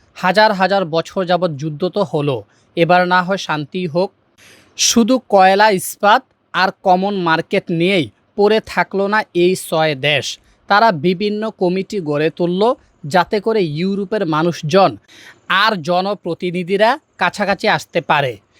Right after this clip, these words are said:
ইউরোপীয় পার্লামেন্ট, ইউরোপিয়ান কোর্ট অফ জাস্টিস, এরকম প্রতিষ্ঠান তৈরি হলো অখণ্ড ইউরোপের কথা ভেবে।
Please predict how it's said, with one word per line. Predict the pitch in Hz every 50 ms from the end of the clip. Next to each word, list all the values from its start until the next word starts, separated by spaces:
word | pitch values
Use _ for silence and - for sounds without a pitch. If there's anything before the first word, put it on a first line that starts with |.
| _ _ _ -
ইউরোপীয় | 185 196 214 233 233 247 214 - 254 254 254
পার্লামেন্ট, | - - - 175 170 170 175 185 190 190 202 208 220 214 - -
ইউরোপিয়ান | 180 160 160 180 190 196 202 208 185 _ - 214 202 208 208 214 214 - _ -
কোর্ট | - 180 180 190 190 - - -
অফ | - 180 170
জাস্টিস, | 156 143 131 180 160 147 - - - 208 226 226 - - - _ _ _ _ _ _ -
এরকম | 202 185 196 190 - 226 220 208
প্রতিষ্ঠান | - - 185 175 - - 214 - - - - 214 208 196
তৈরি | - - 180 170 170 175 160 196
হলো | 196 143 170 165 185 214 254 302 _ _ _ _ _ -
অখণ্ড | 180 175 - - - 196 190 190 202
ইউরোপের | 196 170 151 151 175 185 180 190 185 - 202 190 175
কথা | - 170 151 - - - 170 160
ভেবে। | 139 131 139 127 120 143 127 110